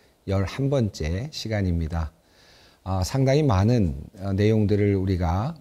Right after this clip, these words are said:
어, 배웠습니다. 아, 전에 듣지 못했던 내용들도 많이 있었을 거라고 생각이 듭니다. 아, 지난 시간에 우리는 중세교회의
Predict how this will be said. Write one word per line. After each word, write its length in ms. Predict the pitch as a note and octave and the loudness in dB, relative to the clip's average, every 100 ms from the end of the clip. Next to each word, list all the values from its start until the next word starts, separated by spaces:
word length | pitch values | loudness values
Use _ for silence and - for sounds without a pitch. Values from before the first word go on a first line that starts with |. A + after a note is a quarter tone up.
| - | -16
어, 180 | - E2 | -12 -6
배웠습니다. 720 | - G2 G2 - F#2+ F2 E2+ D2+ _ _ _ _ _ | -2 0 0 -2 -2 -2 -4 -8 _ _ _ _ _
아, 220 | - E2+ | -10 -8
전에 260 | F2+ G#2 A2+ | -2 2 2
듣지 240 | A2 G2+ | 0 0
못했던 480 | B2 G2 A2+ G#2 A#2 | 0 2 0 0 0
내용들도 480 | G2+ G2 F#2 F2+ F2 | 2 2 2 0 0
많이 440 | G2 E2+ F#2 F2+ D#2+ - | 0 0 0 -2 -4 -6
있었을 420 | F#2+ - F#2+ F2+ | -8 -6 -6 -8
거라고 320 | - F2 E2 | -8 -6 -6
생각이 400 | D#2+ A#2 F#2+ D#2+ D#2+ | -6 -6 -6 -6 -6
듭니다. 540 | G2 F#2 E2 E2+ C#2+ - _ _ - - - _ - | -2 0 0 -4 -10 -14 _ _ -20 -20 -20 _ -8
아, 120 | F#2+ | -4
지난 320 | - B2 B2+ | 0 2 2
시간에 440 | - A#2+ A2+ A2+ | 2 0 2 2
우리는 380 | G#2+ G2+ G#2 A#2 | 2 2 2 2
중세교회의 1400 | G#2 A#2+ B2+ B2 C3+ B2 A2+ G#2 F#2 E2+ F#2 F#2 G#2+ A2 | 0 2 4 4 2 2 2 0 0 0 2 2 2 0